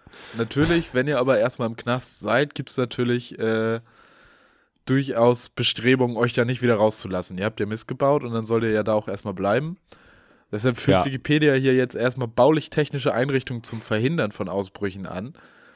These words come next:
Speaker 1: So zum Beispiel
Speaker 2: Da ist ja
Speaker 1: hohe Mauern.
Speaker 2: ikea ganz groß, ne?
Speaker 1: ikea. <laughs>
Speaker 2: Schwedische Gardinen.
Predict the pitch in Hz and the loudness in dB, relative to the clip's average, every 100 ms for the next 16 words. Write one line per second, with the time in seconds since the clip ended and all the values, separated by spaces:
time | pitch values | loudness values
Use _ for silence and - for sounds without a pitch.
0 | _ - 123 117 120 117 117 - 113 117 | _ -2 -2 -2 0 0 0 2 4 6
1 | 156 110 123 131 139 101 90 85 80 82 | 6 4 4 6 6 6 4 0 0 0
2 | 78 78 85 107 175 - 113 131 120 131 | 0 0 0 0 -2 -8 -6 0 0 0
3 | - - - - - - 117 117 113 104 | -4 -14 -16 -16 -8 2 4 6 4 4
4 | 95 120 95 80 | 4 4 0 -2